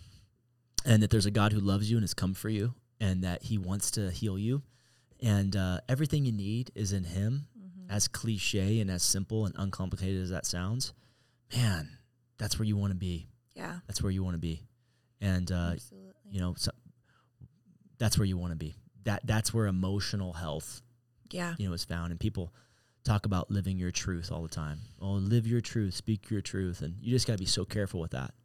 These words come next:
Speaker 2: Yeah.
Speaker 1: because you can create your own truth that is in conflict with the truth, who is Jesus.
Speaker 2: Yeah.
Speaker 1: And, and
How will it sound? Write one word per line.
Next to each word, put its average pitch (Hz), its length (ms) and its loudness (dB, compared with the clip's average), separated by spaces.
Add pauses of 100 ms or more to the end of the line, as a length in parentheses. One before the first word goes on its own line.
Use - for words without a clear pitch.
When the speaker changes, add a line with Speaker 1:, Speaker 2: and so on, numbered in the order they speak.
(320)
Speaker 2:
Yeah. 185 120 -10
Speaker 1:
because 95 300 4
you 107 120 8
can 110 180 6
create 104 500 4
your 98 200 0
own 98 240 0
truth 87 520 -2 (140)
that 95 240 -2 (140)
is 95 240 0
in 90 100 -2
conflict 90 540 -6
with 78 180 -6
the 80 140 -4
truth, 80 420 -6
who 104 120 -2
is 87 120 -8
Jesus. - 480 -6 (180)
Speaker 2:
Yeah. 190 360 -8
Speaker 1:
And, 95 300 4
and 87 280 0